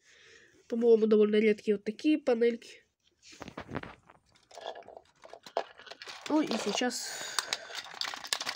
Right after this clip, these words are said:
я вам хочу сказать, за сколько я бы продавал этот набор. За семь тысяч.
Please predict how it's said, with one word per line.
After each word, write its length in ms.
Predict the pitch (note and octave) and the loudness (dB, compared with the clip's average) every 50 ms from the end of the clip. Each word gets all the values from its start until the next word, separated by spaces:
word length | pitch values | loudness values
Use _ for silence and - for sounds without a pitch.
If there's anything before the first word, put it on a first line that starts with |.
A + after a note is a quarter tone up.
| - - - - - | -6 -6 -4 -4 -2
я 120 | A#3+ A3+ A3+ | 0 2 0
вам 80 | A3 | 0
хочу 220 | - - A3 - - | 0 -2 -4 -4 -4
сказать, 400 | - - - D4 D4+ D4 C4+ A3+ | -4 0 6 10 10 10 10 8
за 60 | A3+ | 2
сколько 300 | - - - C#4+ C4+ - | -4 2 2 2 2 4
я 160 | A3 A3 A3+ | 2 2 2
бы 100 | A#3 A3+ | 0 -2
продавал 500 | G#3 - G#3 G3+ G3+ G3+ G3+ G#3 G3+ G3+ | -4 -6 -6 -2 -2 0 2 2 2 2
этот 180 | G3 G#3 - - | 0 -4 -6 -6
набор. 340 | G3+ F#3+ F#3 F3+ F#3 F#3+ G3 - _ _ _ - - - _ - - - - - - - - - - - - - - - - - - - - - - - - - - - | -6 -4 -4 -4 -4 -6 -6 -12 _ _ _ -20 -20 -20 _ -20 -16 -16 -16 -14 -14 -16 -18 -16 -16 -14 -14 -14 -8 -8 -4 -2 -2 -4 -2 -2 -2 -2 -2 -2 -4 -2
За 200 | G#3+ A3 A3 G#3+ | 0 2 4 4
семь 320 | - - - C4 C#4 B3+ | 6 6 4 4 2 0
тысяч. 560 | B3 - - G3+ G3 - F#3 - - - - | -4 -6 -6 -6 -4 -4 0 2 2 2 2